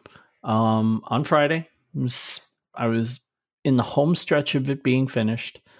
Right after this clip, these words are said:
I had just finished doing all the wood stuff, and I was attaching the laser cut letters to it. And I was like, "Oh no, I didn't trim this letter before I put it on, and it's hanging off the side." So I'm like,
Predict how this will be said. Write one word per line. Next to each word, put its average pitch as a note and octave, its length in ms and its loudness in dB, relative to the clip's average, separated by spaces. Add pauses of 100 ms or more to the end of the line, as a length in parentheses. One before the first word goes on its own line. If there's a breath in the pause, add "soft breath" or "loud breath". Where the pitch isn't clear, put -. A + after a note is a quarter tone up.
(160 soft breath)
I B2 100 0
had A#2+ 160 2
just C3+ 180 0
finished D3+ 320 2
doing C3 240 4
all A#2+ 120 4
the G#2+ 100 -2
wood B2+ 280 0
stuff, - 480 -2 (380 soft breath)
and A2+ 100 -4
I A2+ 80 0
was A2 140 -2
attaching C#3 800 -2
the A#2+ 200 2
laser B2 360 2
cut C#3+ 280 -2
letters G#2+ 380 0
to G#2 180 -6
it. - 160 -12 (840)
And A2 680 -2
I A#2+ 40 -6
was A2 80 -2
like, G#2+ 180 -6 (180)
"Oh F#3+ 180 4
no, C#3+ 320 4
I B2 180 0
didn't C#3+ 380 0
trim D3 440 0
this C3 340 0 (160)
letter A#2 480 0
before B2 380 2
I - 20 -2
put B2+ 220 -4
it A2+ 80 0
on, A2 220 2
and A2+ 120 0
it's - 120 -6
hanging A#2+ 360 2
off A2+ 220 0
the D#3+ 80 -8
side." A#3 400 0
So - 120 -2
I'm D#3+ 80 -2
like, F3 140 -6